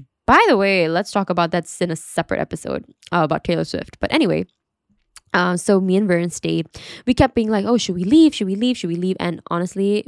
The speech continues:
we just stayed every half an hour, half an hour. I made so many friends. Don't know who any of them are. I think I made friends with these two, two Colombian girls, and I was dancing with them a lot. Saw a cute guy. We'll leave it at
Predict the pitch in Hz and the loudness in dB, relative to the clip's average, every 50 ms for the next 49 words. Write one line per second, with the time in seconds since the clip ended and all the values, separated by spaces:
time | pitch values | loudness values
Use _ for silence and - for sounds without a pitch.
0 | - - 175 170 170 190 185 - - 190 185 165 175 175 175 175 170 165 - - | -6 -4 -4 -2 -2 -4 -4 -4 -6 -6 -4 -4 -4 -4 -2 0 0 -2 -2 -2
1 | 175 170 160 165 165 - - 165 - 175 170 170 - - 180 180 202 240 - - | -4 -2 -2 -4 -4 -6 -8 -8 -6 -4 -4 -2 -2 -2 -2 -2 -2 -4 -6 -8
2 | - - 175 160 160 160 160 - - 160 160 165 170 170 _ _ - 175 165 160 | -6 -4 -4 -4 -2 -4 -6 -6 -6 -4 -4 -4 -4 -6 _ _ -18 -18 -14 -4
3 | - 190 185 - - 185 190 170 156 170 170 165 170 156 160 165 170 170 165 165 | 2 2 2 2 2 2 2 2 2 0 0 0 0 0 0 -2 -2 0 0 0
4 | 170 196 - - - - - - - - - - 233 254 339 427 480 466 - - | 0 0 -2 -6 -14 -20 -20 -20 -12 -8 -2 -2 0 0 0 0 -2 -2 0 2
5 | 233 226 - 220 226 208 - - - - - - 220 208 - 208 180 165 160 165 | 0 2 2 0 -2 -2 -2 -6 -16 -12 -4 -2 -2 0 2 2 0 2 2 0
6 | 196 190 175 190 190 196 - 196 185 185 185 156 - 151 156 151 - 185 180 175 | 0 0 2 2 2 2 2 0 0 0 0 0 -2 -4 -4 -2 -4 -4 -2 -2
7 | 180 180 180 175 170 156 151 151 170 180 190 _ - - - - - _ - - | -2 -2 -2 -2 -2 -2 0 0 0 0 -2 _ -12 -20 -20 -20 -20 _ -12 -2
8 | - 185 175 180 208 233 - 320 330 330 294 - - 240 233 226 226 220 220 220 | 2 4 6 6 6 4 4 6 4 4 4 4 2 4 4 6 4 4 4 2
9 | 220 220 214 - - - 147 147 147 147 147 151 151 156 175 185 208 220 - | 2 2 0 -2 -2 -2 -2 -2 -2 -2 -2 -2 -2 -2 0 0 -2 -2 -4